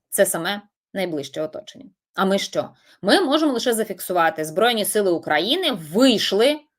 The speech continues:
на кордони Курської області тисяча шістсот дев'яносто першого року. Я зараз серйозно.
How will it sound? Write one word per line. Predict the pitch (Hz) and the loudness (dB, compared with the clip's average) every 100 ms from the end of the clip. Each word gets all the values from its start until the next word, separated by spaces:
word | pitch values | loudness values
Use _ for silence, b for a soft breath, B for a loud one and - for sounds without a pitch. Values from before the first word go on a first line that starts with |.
| - | -10
на | 175 | -4
кордони | 175 185 220 190 160 | -2 0 0 0 -4
Курської | - 175 - 160 | -2 -2 -2 -4
області | 156 277 294 277 254 | 0 4 2 2 -6
тисяча | - 392 330 330 | 4 4 4 -2
шістсот | 269 262 277 226 | -2 0 2 2
дев'яносто | 202 208 190 - - | 2 2 0 -4 -4
першого | 185 185 - 170 | 0 0 0 0
року. | 190 185 | 2 2
Я | 180 185 | 2 2
зараз | 185 175 | 0 -2
серйозно. | - 214 240 - - 175 180 - 156 131 | 2 6 6 4 -8 -4 -4 -4 -14 -14